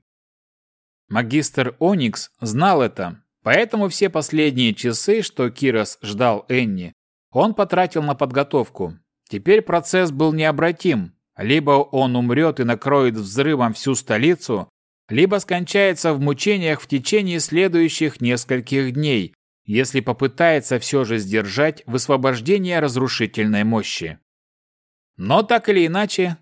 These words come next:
эльф уже подписал себе смертный приговор,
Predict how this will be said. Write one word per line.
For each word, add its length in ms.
эльф 300
уже 180
подписал 540
себе 280
смертный 460
приговор, 640